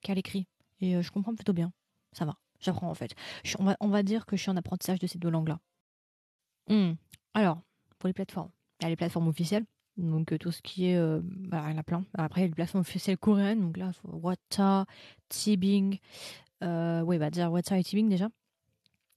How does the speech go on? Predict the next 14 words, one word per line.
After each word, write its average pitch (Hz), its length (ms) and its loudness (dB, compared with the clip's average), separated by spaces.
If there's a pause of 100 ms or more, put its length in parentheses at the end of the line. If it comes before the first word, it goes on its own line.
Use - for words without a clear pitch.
(120)
Season 190 560 2
aussi. - 300 0 (800)
Après, 190 180 -4
pour 190 100 2
les 180 100 6
versions, 202 420 2
euh, 160 600 2 (840)
officielles 208 480 2
françaises, 190 760 0 (240)
Viki, 175 380 0
Netflix, 190 540 -2 (320)
les 170 100 -2
premières. 180 340 -2 (1080)
Après, 190 320 -2